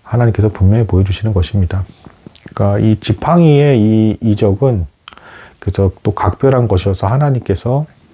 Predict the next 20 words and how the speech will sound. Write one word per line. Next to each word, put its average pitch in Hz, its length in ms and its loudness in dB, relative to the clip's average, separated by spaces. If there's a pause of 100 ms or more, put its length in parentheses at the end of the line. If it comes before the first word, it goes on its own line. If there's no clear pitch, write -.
(520)
지성소 101 480 0
안에 90 360 2
하나님의 113 720 0
법궤가 92 640 -2
있고, 98 400 -4 (360)
그러니까 - 240 -10
하나님의 131 400 2
법궤가 117 420 0
있는 101 140 2
그 95 60 2
지성소는 110 640 0
말 95 180 -2
그대로 107 480 -2 (600)
하나님께서 123 580 0
직접 - 440 -2 (200)
임하시고 104 720 2
존재하시는 98 680 0
곳을 87 220 0
상징하는 143 560 2
것이죠. 92 460 -6